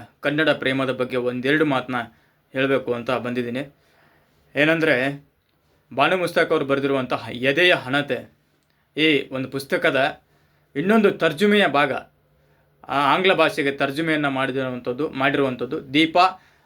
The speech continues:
ಬಸ್ತಿ ಅಂತ. ಇಂಥವರು ಬರೆದಿರುವಂಥ ಪುಸ್ತಕವನ್ನ ಹಾರ್ಟ್ ಲ್ಯಾಪ್ ಅಂತ, ಹಾರ್ಟ್ ಲ್ಯಾಂಪ್ ಅಂತ, ಆ, ಇಂಗ್ಲೀಷ್ನ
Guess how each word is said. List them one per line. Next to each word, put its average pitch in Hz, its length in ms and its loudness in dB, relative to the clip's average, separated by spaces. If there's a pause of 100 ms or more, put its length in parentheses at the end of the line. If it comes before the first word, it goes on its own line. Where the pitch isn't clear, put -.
(280)
ಬಸ್ತಿ 147 280 -2
ಅಂತ. 135 240 -2 (1080)
ಇಂಥವರು 202 440 4
ಬರೆದಿರುವಂಥ 165 520 -2
ಪುಸ್ತಕವನ್ನ 160 840 -2 (580)
ಹಾರ್ಟ್ 196 360 2
ಲ್ಯಾಪ್ 180 240 0
ಅಂತ, 151 180 -4
ಹಾರ್ಟ್ 160 320 -2
ಲ್ಯಾಂಪ್ 156 260 0
ಅಂತ, 127 160 -4 (500)
ಆ, 156 160 0
ಇಂಗ್ಲೀಷ್ನ 180 640 0